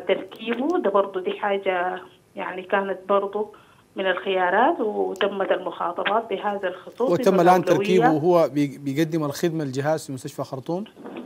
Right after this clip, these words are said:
Speaker 1: الآن يا، الآن هو جاري، آه، تركيبه، غالبا يعني خلال الأسبوع ده بيتم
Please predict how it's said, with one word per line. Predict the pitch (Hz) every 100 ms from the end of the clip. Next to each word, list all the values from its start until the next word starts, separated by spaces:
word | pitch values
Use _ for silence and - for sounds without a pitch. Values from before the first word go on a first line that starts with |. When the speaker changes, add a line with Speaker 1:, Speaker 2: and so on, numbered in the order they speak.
| - - -
Speaker 1:
الآن | 185 226 311 320 294
يا، | 240 220 208 214 208 - _ _ _ 220
الآن | 262 330
هو | 330 320
جاري، | 285 302 302 302 302 294
آه، | 240 208 208
تركيبه، | 208 208 - 214 180 185 226
غالبا | 247 247 214 214 190 180
يعني | 180 175 180 185
خلال | - 185 180 180 185
الأسبوع | 196 202 269
ده | 285 403
بيتم | 262 214 240 247